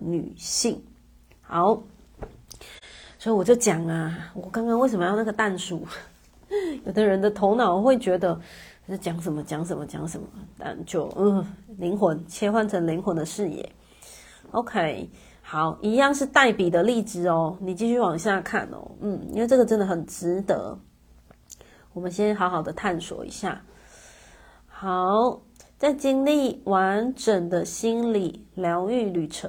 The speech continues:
后，哦，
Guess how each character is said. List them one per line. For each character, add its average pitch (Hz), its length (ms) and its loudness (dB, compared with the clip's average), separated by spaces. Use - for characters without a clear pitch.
后， - 500 0
哦， 180 320 -2